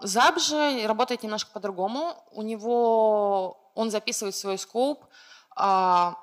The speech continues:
ответы и запросы, на которые был статус там в группе четыреста. То есть, если у нас в тестах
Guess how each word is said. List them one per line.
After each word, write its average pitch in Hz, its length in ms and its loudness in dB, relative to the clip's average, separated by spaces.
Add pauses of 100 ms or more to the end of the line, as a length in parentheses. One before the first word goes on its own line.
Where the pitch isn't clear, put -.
(840)
ответы 269 760 -2 (120)
и 208 100 -8
запросы, 226 480 -4
на 202 360 -6
которые 214 280 -6
был 196 180 -4
статус - 680 -10
там 165 260 -14
в 160 60 -18
группе 170 260 -8
четыреста. - 520 -10 (520)
То 208 140 -2
есть, 202 260 -4
если 208 680 -4 (1000)
у 208 60 0
нас 214 260 2
в - 80 -14
тестах 220 460 -4